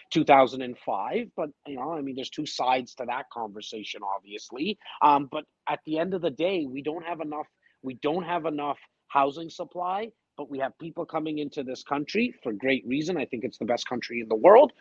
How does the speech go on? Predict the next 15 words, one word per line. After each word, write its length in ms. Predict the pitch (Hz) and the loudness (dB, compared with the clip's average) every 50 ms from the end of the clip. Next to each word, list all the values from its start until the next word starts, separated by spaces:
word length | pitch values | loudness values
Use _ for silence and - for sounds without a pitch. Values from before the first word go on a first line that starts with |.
| _ _ - | _ _ 6
Call 220 | - 151 151 143 135 | 8 8 8 8 6
me 140 | 135 131 | 2 -2
biased, 500 | 123 127 131 135 135 165 202 254 - - - - | -2 -4 -2 -2 -2 -2 -4 -4 -6 -8 -12 -12
but 80 | 127 | -10
I 100 | 120 123 | -10 -10
think 220 | - - 127 117 - | -12 -14 -18 -16 -14
it 140 | 113 110 120 | -14 -8 -2
is. 280 | 170 233 294 311 - - _ _ _ - - | -2 0 0 -2 -6 -14 _ _ _ 0 4
Um, 480 | 160 160 160 151 151 151 151 151 156 165 - _ _ | 6 8 8 6 4 2 -2 -10 -20 -20 -20 _ _
but 140 | 170 165 160 156 _ _ _ | -10 -10 -10 -14 _ _ _
we 120 | 135 151 | -20 -16
haven't 240 | 143 147 156 165 - _ | -16 -16 -16 -18 -16 _
figured 220 | 175 160 151 156 | -12 -10 -6 -4
out 200 | 165 175 165 156 - | -4 -4 -4 -6 -12
how, 220 | - - 147 151 | -14 -12 -12 -12